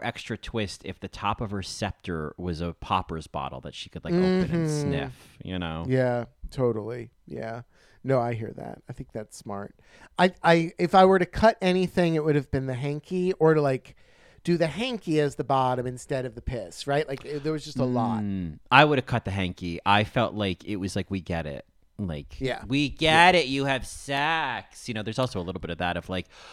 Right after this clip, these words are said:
Speaker 1: "We get it. You have
Speaker 2: Oh, I w-, I'm not
Speaker 1: sex."
Speaker 2: there. I'm not there.
Speaker 1: Oh,
Speaker 2: I'm not
Speaker 1: I just,
Speaker 2: there.
Speaker 1: I feel like it's that kind of person who's like, "Oh, so who here has been in a swing?" And it's like, "Oh, God. Oh, God. You,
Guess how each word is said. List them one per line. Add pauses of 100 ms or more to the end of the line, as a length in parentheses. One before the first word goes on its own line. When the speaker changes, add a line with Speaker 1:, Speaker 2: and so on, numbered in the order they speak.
(120)
Speaker 1:
"We
get
it.
You
have
Speaker 2:
Oh,
I
w-,
I'm
not
Speaker 1:
sex."
Speaker 2:
there.
I'm
not (100)
there.
Speaker 1:
Oh,
Speaker 2:
I'm
not
Speaker 1:
I
just,
Speaker 2:
there.
Speaker 1:
I
feel
like
it's
that
kind
of
person
who's
like,
"Oh, (160)
so
who
here
has
been
in
a
swing?"
And
it's
like,
"Oh,
God.
Oh,
God.
You,